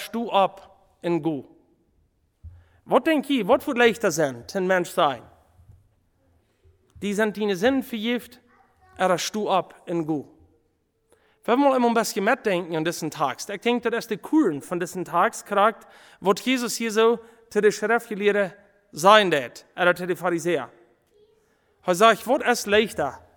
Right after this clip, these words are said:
zu sein? Wenn ein Niveau Theorie ist für ihn sein, die sind deine Sinnen vergiftet worden.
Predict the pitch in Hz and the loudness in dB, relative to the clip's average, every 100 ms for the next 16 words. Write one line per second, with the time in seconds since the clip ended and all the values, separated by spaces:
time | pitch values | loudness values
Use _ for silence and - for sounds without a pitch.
0 | _ 180 160 147 120 - _ _ _ _ | _ -4 0 0 -2 -16 _ _ _ _
1 | _ _ _ - - - _ _ - 233 | _ _ _ -20 -20 -20 _ _ 4 6
2 | 339 339 349 339 294 320 302 - 285 226 | 6 6 4 4 2 2 0 0 -2 4
3 | 254 262 240 269 285 269 247 240 202 262 | 6 6 4 2 4 4 2 0 4 2
4 | 240 214 202 277 - - 180 156 127 | 2 -2 -2 -2 -2 0 2 2 -2